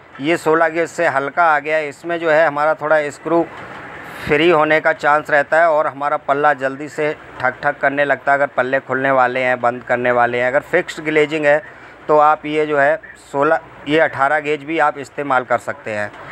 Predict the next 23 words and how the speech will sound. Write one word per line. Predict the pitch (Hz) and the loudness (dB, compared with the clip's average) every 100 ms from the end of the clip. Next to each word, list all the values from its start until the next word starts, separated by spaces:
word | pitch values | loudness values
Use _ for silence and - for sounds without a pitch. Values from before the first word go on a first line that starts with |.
| - - - | -16 -12 0
और | 147 170 | 2 2
friends | 165 160 156 | 2 0 2
मैं | 170 160 | 0 0
दिखा | 147 143 151 | 0 -2 -2
दूं | 156 170 | -2 0
आपको, | 160 147 165 170 | 0 0 -2 -4
ये | 147 170 170 | -2 -2 0
जो | 165 | 2
है | 156 | 2
हमारा | 170 147 143 156 156 | 2 2 2 4 2
बीस | 127 151 151 | -2 -8 -8
से | - 160 170 | -4 -2 -2
उन्नीस | 131 135 151 151 | 0 2 2 0
gauge | 139 151 139 | 0 0 2
का | 156 | 2
है। | 143 156 - - - - - | 2 0 -6 -18 -20 -8 -2
इसमें | 160 - 208 | -2 2 2
भी | 208 190 | 4 2
आप | 180 180 - - | 2 0 -8 -4
अगर | 147 170 156 | 0 2 0
fixed | - 180 - 175 | -4 -6 -6 -6
glazing | 160 165 160 180 165 | 0 2 2 2 4
है | 165 | 4